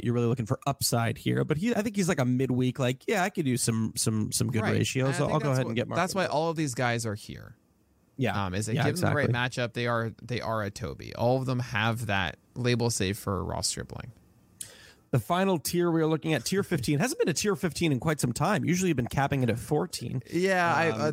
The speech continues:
Speaker 2: it, yeah, I, I shortened some tiers earlier on, yeah.
Speaker 1: That's fine. We're looking at Detmers, Eli Morgan, Carlos Hernandez, and Dylan Bundy. What's it called? Why is it called that?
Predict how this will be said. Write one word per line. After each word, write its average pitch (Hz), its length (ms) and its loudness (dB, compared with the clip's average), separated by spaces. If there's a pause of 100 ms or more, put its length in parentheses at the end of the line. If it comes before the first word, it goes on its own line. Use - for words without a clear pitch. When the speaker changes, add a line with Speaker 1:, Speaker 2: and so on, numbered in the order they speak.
(120)
Speaker 2:
it, 139 160 -6 (220)
yeah, 139 160 -2 (140)
I, 131 280 2 (100)
I 120 160 0
shortened 120 360 -2
some 107 160 -2
tiers 87 340 -4
earlier 64 420 -6
on, 50 120 -12
yeah. 50 140 -8 (160)
Speaker 1:
That's - 220 4
fine. 202 300 0
We're 147 80 -2
looking 147 200 2
at 123 160 0
Detmers, 160 540 0
Eli 156 240 2
Morgan, 139 460 2
Carlos 139 340 2
Hernandez, 123 400 2
and 117 280 0
Dylan 131 440 2
Bundy. 113 440 0
What's 123 200 -2
it 123 80 -8
called? 120 300 2
Why 120 100 0
is 120 80 0
it 110 60 -6
called - 240 -4
that? - 160 -18